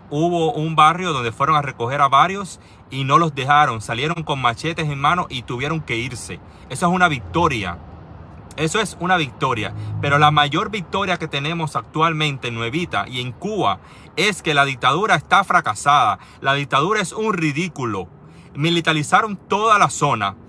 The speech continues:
incluyendo Camalote. Camalote está militarizado en estos momentos. Nuevita se está militarizado totalmente. Tienen, ah, y tienen la corriente eléctrica puesta. No le han quitado la luz. Le quitaron la luz solo cuatro o cinco horas en el día de hoy. Pero ahora mismo en la noche todavía tienen corriente.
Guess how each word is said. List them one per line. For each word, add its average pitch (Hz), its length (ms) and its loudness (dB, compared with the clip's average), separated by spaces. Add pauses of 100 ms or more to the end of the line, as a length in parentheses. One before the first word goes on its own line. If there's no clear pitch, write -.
(200)
incluyendo 139 520 -2
Camalote. 139 520 2
Camalote 123 360 0
está 214 180 2
militarizado 160 600 -2
en 165 60 -4
estos 156 180 -4
momentos. 113 480 -6 (280)
Nuevita 160 520 4
se 175 120 0
está 175 180 2
militarizado 180 760 2
totalmente. 143 880 0 (540)
Tienen, 202 460 -2
ah, 160 180 0
y 147 160 -6
tienen 214 280 -2
la 196 100 4
corriente 170 480 -2
eléctrica 196 380 -2
puesta. 151 380 -2
No 143 120 -2
le 190 80 2
han 190 80 0
quitado 175 340 2
la 156 120 2
luz. 147 340 -2 (240)
Le 139 120 -4
quitaron 170 280 2
la 190 80 2
luz 196 160 -4
solo 196 300 -2
cuatro 190 360 2
o - 20 -4
cinco 170 340 -4
horas 175 200 4
en 143 140 -6
el 123 120 -8
día 156 200 -2
de 131 120 -4
hoy. 113 200 -2 (240)
Pero 120 160 0
ahora 180 180 6
mismo 185 280 -2
en 156 60 0
la 139 80 2
noche 185 300 0
todavía 135 420 0
tienen 156 260 -4
corriente. 123 500 -4